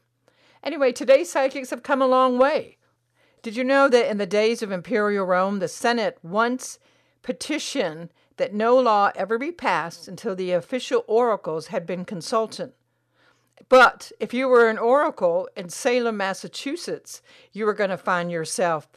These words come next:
on trial for practicing witchcraft. So, just imagine, oracles were elevated to a certain level of power, and be-, and they were paid in jewels, clothing, food.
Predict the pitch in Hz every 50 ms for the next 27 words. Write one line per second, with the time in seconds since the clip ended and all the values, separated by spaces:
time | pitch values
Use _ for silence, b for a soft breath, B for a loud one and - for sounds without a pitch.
0 | b b b b 175 160 156 151 - - - 226 202 214 226 214 208 180 156 147
1 | 143 147 b b b b _ - 160 - - 202 185 190 185 - 202 175 - -
2 | - 175 170 165 170 170 - - - 160 147 143 160 170 170 - - - - -
3 | - - - - _ _ _ - - _ _ _ _ _ _ _ _ _ _ _
4 | - - 214 170 156 - - - _ _ _ _ _ _ _ _ _ _ - -
5 | - 226 233 240 247 240 196 - 175 160 151 151 B B B B B - 196 202
6 | 214 214 214 247 220 202 180 185 - - - 196 196 202 202 180 196 190 180 175
7 | 170 - 185 175 170 170 B B B B B B - 180 - - 247 220 170 196
8 | 190 185 180 175 175 180 160 156 156 - - - 233 220 220 220 220 220 220 214
9 | 208 - - 175 175 190 170 - - - B B B B - 226 226 247 240 247
10 | 240 240 - - 285 294 294 285 294 269 254 214 220 214 214 202 196 185 160 160
11 | 185 220 247 247 247 240 240 233 233 233 233 220 - - - - - 196 196 202
12 | 196 190 190 196 196 196 196 196 190 190 190 170 - - - - 180 175 175 175
13 | 175 175 175 175 170 170 165 -